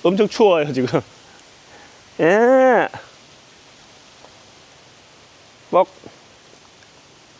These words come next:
뻑. 뻑뻑. 떡밥. 안녕하세요. 떡밥. 안녕하세요.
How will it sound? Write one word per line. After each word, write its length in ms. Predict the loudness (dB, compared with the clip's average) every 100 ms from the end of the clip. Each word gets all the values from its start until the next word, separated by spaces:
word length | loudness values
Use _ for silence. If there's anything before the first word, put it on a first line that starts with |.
| -20 -10 -6
뻑. 140 | -6 -10 _ -20 -20 -20 -20 -20 _ _ _ _ _ _ _ _ -20 _ _ -20 -16
뻑뻑. 340 | -16 -4 -4 -4 -12 -20 _ -20 _ _ -20 -20 -20 -20 -20 -20 -20 -20 -20 -20 -20 -20 -16
떡밥. 340 | -6 0 0 0 -12 -20 -20 -20 -20 -20 -12
안녕하세요. 840 | -6 -2 -2 0 2 2 0 -2 -4 -14 -20 -20 -20 -20 -20 -20 -20 -20 _ -20 -20 -20 -20 _ -20 -16 -8
떡밥. 460 | -2 0 -2 -4 -20 -16 -8
안녕하세요. 1040 | -6 -6 -6 -4 -2 -2 -2 -2 -2